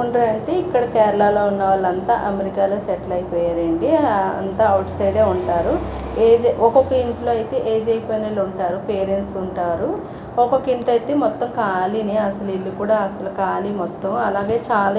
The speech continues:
ఇక్కడ ఉన్న ఇల్లులు ఎన్నో పాడైపోతున్నాయి చూశాను. కోటి రూపాయలు ఇలా పెట్టేసి హౌస్ అయితే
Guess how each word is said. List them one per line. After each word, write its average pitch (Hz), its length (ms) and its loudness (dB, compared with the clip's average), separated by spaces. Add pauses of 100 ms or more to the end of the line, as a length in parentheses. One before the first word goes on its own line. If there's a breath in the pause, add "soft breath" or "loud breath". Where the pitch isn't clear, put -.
ఇక్కడ 214 240 0
ఉన్న 208 120 -2 (120)
ఇల్లులు 208 340 -4
ఎన్నో 196 240 -4 (100)
పాడైపోతున్నాయి 196 920 -2
చూశాను. 185 440 -4 (1600 loud breath)
కోటి 262 240 8
రూపాయలు 247 420 0
ఇలా 226 120 2 (180)
పెట్టేసి 226 420 -4 (140)
హౌస్ 202 280 0
అయితే 226 160 -4